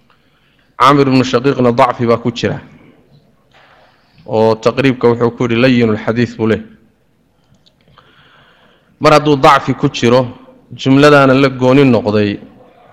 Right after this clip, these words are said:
tafarrudkiisa ninka noocaas oo kale ah wuxuu la gooni noqday lama qaato,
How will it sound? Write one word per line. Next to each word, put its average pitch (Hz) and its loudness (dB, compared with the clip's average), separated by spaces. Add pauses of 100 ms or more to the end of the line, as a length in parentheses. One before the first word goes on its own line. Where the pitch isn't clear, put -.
(600)
tafarrudkiisa 135 0
ninka 135 -2
noocaas 127 0
oo 120 -4
kale 127 -2
ah 120 2
wuxuu 135 0
la 139 0
gooni 131 -2
noqday 113 -2
lama 120 0
qaato, 101 -4